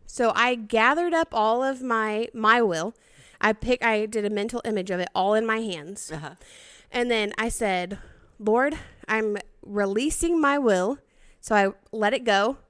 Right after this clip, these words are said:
Speaker 1: And honestly, sometimes it stuck to my hand. Like, it,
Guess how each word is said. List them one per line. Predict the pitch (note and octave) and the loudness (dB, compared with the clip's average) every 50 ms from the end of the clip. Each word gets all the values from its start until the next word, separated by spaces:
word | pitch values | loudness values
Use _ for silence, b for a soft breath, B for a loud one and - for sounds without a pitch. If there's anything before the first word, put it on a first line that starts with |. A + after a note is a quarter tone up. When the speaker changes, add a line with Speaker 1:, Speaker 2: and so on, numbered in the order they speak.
| B B B B B B B B B B B B _ | B B B B B B B B B B B B _
Speaker 1:
And | D4 C#4 - - | -2 -2 2 4
honestly, | B3 C4 D4+ F4+ G#4+ A4 - - A#4 A4+ | 4 4 6 4 2 0 2 2 4 4
sometimes | G#4+ - - C#4+ D#4 F4 - E4+ F4 E4+ E4+ F4 E4+ E4 - | 4 4 2 2 2 2 0 2 2 2 2 0 -2 -2 -4
it | C4 B3 - | -4 -4 -4
stuck | - - C4 A#3+ B3 - | -4 -2 -2 -2 -2 -2
to | - - | -10 -6
my | A#3+ G#3 | -6 -6
hand. | G3+ F#3+ A3 G3+ F3+ F#3 | -4 -4 -4 -6 -4 -2
Like, | G#3+ G3 G3 - - _ - | -2 -2 -2 -2 -6 _ 2
it, | B3 A#3+ - - | 2 2 2 0